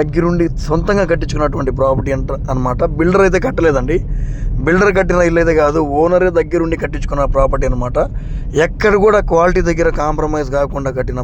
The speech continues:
ప్రాపర్టీ అండి. కింద రెండు సింగిల్ బెడ్‌రూమ్‌లు, పైన ఒక డబల్ బెడ్‌రూమ్ ఉండేటువంటి ప్రాపర్టీ ఫ్రెండ్స్ ఇది.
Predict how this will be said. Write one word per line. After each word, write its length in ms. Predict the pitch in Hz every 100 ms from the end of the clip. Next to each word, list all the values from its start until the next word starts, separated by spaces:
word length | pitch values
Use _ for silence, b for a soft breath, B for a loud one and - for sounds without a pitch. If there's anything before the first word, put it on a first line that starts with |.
| 120
ప్రాపర్టీ 320 | 127 127 127
అండి. 160 | 117 135 - - B B B B B B -
కింద 220 | 208 220 220
రెండు 160 | 196 170 156
సింగిల్ 280 | 175 185 180
బెడ్‌రూమ్‌లు, 440 | 175 160 156 147 156 156 B B B B -
పైన 320 | 151 185 190 175
ఒక 120 | 156 147
డబల్ 240 | 143 165 165
బెడ్‌రూమ్ 240 | 151 151
ఉండేటువంటి 400 | 143 139 135 131 131
ప్రాపర్టీ 320 | 131 131 131 127
ఫ్రెండ్స్ 200 | 127 -
ఇది. 120 | 127